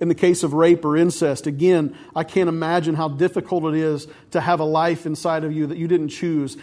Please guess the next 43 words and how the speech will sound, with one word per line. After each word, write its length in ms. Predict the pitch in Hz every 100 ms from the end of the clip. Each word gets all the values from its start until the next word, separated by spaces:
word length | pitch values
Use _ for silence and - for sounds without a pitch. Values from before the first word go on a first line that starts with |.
| -
And 120 | 165
I 100 | 175
understand 580 | 190 185 - 202 190 180
the 60 | 170
fear 380 | - 196 196
of 100 | 170 151
a 40 |
mother 440 | 156 175 170 156 - -
to 140 | - 170
think 380 | - 190 185
that 100 | 170
she's 180 | - 165
gonna 180 | 165 160
have 260 | 147 175 175
to 60 |
look 300 | 156 170 180
at 100 | 175
that 160 | 160 160
child 380 | - 175 170 151
and 100 | 151
see 180 | 185
her 120 | 160 151
rapist 560 | 160 170 170 147 - - -
the 80 | 165
rest 280 | 165 170 170
of 120 | 156
her 100 | 156
life. 600 | 151 170 160 139 - - - _ _ _ _ _ _ _ _ _ _ _ _ _ _ _ _ _ _
And 100 | 143
folks, 300 | - 180 180
there 160 | 180 160
have 400 | 160 165 170 151
been 140 | 190
enough 280 | 165 185 190
accounts 420 | 160 185 180 165
of 100 | 151
people 240 | 185 175
that 120 | 151 147
didn't 220 | 180 160
abort 300 | 143 156 147
a 40 |
rape 280 | 143 160 156
baby 420 | 165 160 147 131